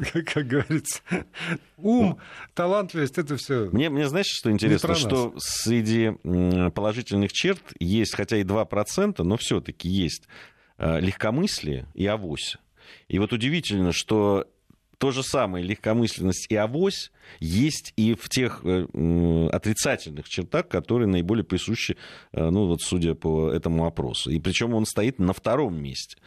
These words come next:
Speaker 2: Надежда на авось, лень, беспри-, э, безинициативность и вялость. Семнадцать процентов, так сказать.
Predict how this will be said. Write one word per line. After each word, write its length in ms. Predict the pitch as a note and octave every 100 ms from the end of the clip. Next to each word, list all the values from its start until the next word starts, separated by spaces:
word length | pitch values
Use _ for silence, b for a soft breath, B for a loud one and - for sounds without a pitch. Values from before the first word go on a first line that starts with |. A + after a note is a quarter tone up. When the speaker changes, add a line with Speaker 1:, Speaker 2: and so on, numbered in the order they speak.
| B B
Speaker 2:
Надежда 420 | E2 F2 G2+ F2+
на 140 | F2 F2+
авось, 300 | G#2+ E3+ -
лень, 300 | F2+ C3+ C#3
беспри-, 460 | E2+ - F2+ E2+ -
э, 280 | D#2+ D#2+ D#2+ -
безинициативность 1120 | E2+ F2+ F#2+ F2+ F#2 F2 - D#3+ G#2 D#2 F#2
и 60 |
вялость. 480 | F2+ D#2+ A1+ - -
Семнадцать 500 | F#2 F2+ A2 - F#2+
процентов, 480 | F2 D#2+ A#1 - -
так 160 | - -
сказать. 200 | C#2